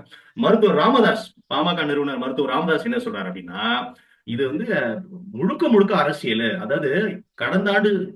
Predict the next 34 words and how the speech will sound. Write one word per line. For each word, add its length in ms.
கொடுத்தது 680
இருபத்தி 380
நான்கு, 460
இந்த 260
ஆண்டு 380
நடந்து 460
முடிந்த 440
நாடாளுமன்ற 580
தேர்தலை 320
கணக்கு 300
கொண்டு 160
திமுக 400
கொடுத்துச்சு. 400
இப்ப 200
நீங்க 260
வேணா 140
பாருங்க, 240
அடுத்த 320
ஆண்டு 120
கொடுப்பாங்க. 420
ஏன்னா 200
அடுத்த 360
ஆண்டு 300
வரவிருக்கக்கூடிய 500
சட்டமன்ற 460
தேர்தல், 420
அதை 220
முன் 120
வச்சு 180
அடுத்த 260
ஆண்டு 120
இந்த 140
அறிவிப்பை 200
வெளியிட்டிருப்பாங்க. 520